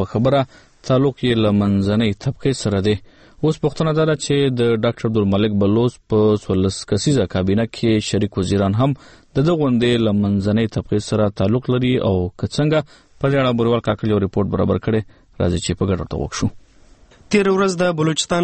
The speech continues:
Speaker 2: ګورنر محمد خان اڅکزي د پاکستان مسلم لیگ نون، پښتونخوا ملي عوامي پارټۍ او نېشنل پارټۍ له یولس وزیرانو سوګند واخیست او له دې سره د بلوچستان ګډه حکومتي کابینه هم پوره سوه. د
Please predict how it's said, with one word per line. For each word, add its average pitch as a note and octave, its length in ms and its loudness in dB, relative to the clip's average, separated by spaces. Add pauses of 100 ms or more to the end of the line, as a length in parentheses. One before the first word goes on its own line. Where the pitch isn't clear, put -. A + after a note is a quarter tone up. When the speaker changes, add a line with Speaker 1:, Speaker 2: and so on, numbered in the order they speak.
Speaker 2:
ګورنر D#3+ 380 0
محمد D3 320 0
خان D3+ 180 0
اڅکزي D3 440 -2 (160)
د D#3+ 180 0
پاکستان F3 420 -2
مسلم D3+ 320 0
لیگ C#3+ 120 -2 (100)
نون، F3+ 120 2 (320)
پښتونخوا D#3+ 500 -2
ملي D3+ 220 0
عوامي D3+ 320 0
پارټۍ F3+ 320 0 (400)
او F3 60 2 (120)
نېشنل F#3+ 400 0
پارټۍ F3 240 0 (100)
له D#3 120 2
یولس F3 360 0 (100)
وزیرانو D3 480 -2
سوګند E3+ 400 0
واخیست F3 340 -4 (360)
او D#3+ 160 2
له D#3 120 0
دې F3 160 2
سره F3+ 160 0 (100)
د D3 200 0
بلوچستان D3+ 600 0
ګډه F3+ 260 0
حکومتي E3+ 460 -2
کابینه E3 300 0 (100)
هم F3+ 100 0 (340)
پوره C#3 280 0
سوه. D3 140 -2 (360)
د - 20 6